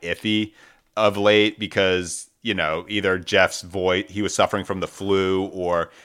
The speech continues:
they got tapped at the last minute to open for My Chemical Romance, and they were just, like, not really, um, rehearsed.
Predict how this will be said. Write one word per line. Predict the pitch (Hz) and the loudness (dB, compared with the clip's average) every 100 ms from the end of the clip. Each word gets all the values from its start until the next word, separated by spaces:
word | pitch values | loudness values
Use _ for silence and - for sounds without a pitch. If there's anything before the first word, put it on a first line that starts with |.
| _ | _
they | 104 | 0
got | 95 92 | 2 2
tapped | - 92 90 | 2 2 2
at | 95 | -2
the | - | -2
last | 92 90 82 - | 2 4 2 -2
minute | 90 90 87 - | -2 0 -2 -4
to | 98 87 90 | -4 -4 -4
open | 90 95 90 | -4 -6 -6
for | 92 | -4
My | 90 | -2
Chemical | - 95 87 87 | -2 -4 -2 -2
Romance, | 82 85 90 87 - | 0 0 2 2 0
and | |
they | 87 | -2
were | 82 | -2
just, | 82 90 - | -2 -6 -4
like, | 87 - | -4 -4
not | 85 82 85 - | 0 2 2 0
really, | 85 87 85 85 85 | -6 -6 -4 -4 -8
um, | - 85 82 80 80 | -8 -6 -6 -8 -8
rehearsed. | 78 87 101 - | -6 -2 -2 -2